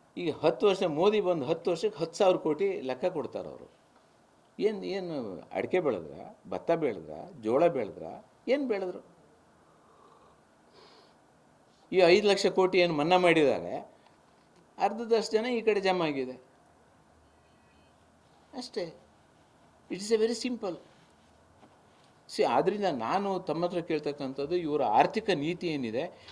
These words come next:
ಈ ದೇಶವನ್ನ ಸಂಪೂರ್ಣ ನಾಶ ಮಾಡಿ,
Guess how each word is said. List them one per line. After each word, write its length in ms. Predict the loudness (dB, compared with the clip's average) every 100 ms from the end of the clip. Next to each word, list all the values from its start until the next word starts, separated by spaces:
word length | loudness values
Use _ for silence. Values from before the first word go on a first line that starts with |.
| -6
ಈ 140 | -6
ದೇಶವನ್ನ 540 | 0 2 2 -2 -2 -4
ಸಂಪೂರ್ಣ 800 | -8 -8 -6 -6 -6 0 0 2
ನಾಶ 360 | 0 -2 -2
ಮಾಡಿ, 440 | -4 -4 -4 -2